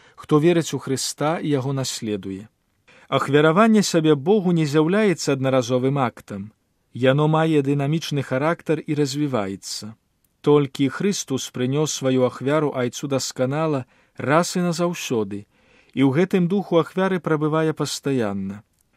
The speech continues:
Аднак для чалавека заўсёды існуе спакуса адбіраць у Бога тое, што было яму ахвяравана.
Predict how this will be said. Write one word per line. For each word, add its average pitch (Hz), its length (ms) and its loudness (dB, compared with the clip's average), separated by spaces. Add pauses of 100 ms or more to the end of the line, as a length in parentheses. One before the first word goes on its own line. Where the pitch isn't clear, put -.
(160)
Аднак 131 500 0
для 135 140 -2
чалавека 147 560 0
заўсёды 160 480 0
існуе 160 400 -2
спакуса 139 800 -6 (240)
адбіраць 147 720 0
у 139 80 -2
Бога 131 320 0
тое, 175 480 -4 (260)
што - 300 -2
было 156 240 4
яму 156 160 0
ахвяравана. 123 800 -4